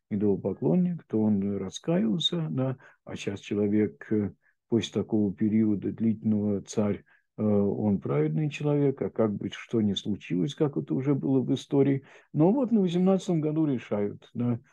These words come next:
решают вынести ковчег, воспользовавшись как раз ремонтом храма, и нужно проверить, как царь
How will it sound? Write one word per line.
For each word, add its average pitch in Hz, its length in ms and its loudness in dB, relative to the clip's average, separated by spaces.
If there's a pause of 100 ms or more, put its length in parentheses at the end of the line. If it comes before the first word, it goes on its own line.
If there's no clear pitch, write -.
(160)
решают 147 720 4
вынести 113 600 0
ковчег, - 760 -2 (340)
воспользовавшись 104 920 -4
как 95 200 -6
раз 95 220 -6
ремонтом 160 540 0
храма, 170 420 0 (300)
и 185 260 4
нужно 147 460 0
проверить, 117 720 -4
как 110 340 -6
царь 104 420 -6